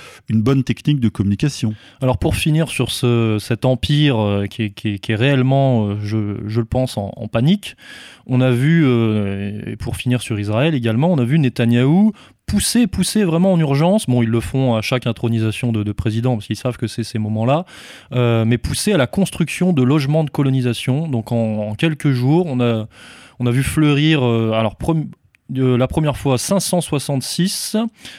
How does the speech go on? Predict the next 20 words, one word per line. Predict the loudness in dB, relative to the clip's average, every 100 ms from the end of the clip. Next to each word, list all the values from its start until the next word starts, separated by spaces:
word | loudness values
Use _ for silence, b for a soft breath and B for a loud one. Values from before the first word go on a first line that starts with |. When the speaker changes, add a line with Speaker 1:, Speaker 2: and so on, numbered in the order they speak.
| B
Speaker 2:
logements | 0 2 2 0
de |
colonisation, | 0 2 2 0 0 0 -2
puis | 0 2
deux | 2 4
mille | 4 4
cinq | 0 -4
cents, | 0 0 0
puis | 0 0 2 2
le, | 2 2
il | 2
y |
a | -2
trois | -2 0
jours, | 0 -2
trois | -2 0
mille. | 0 -2 -6 B B B B
Voilà, | 0
donc, | 0 0 0
euh, | 0 0 -2 -4 -8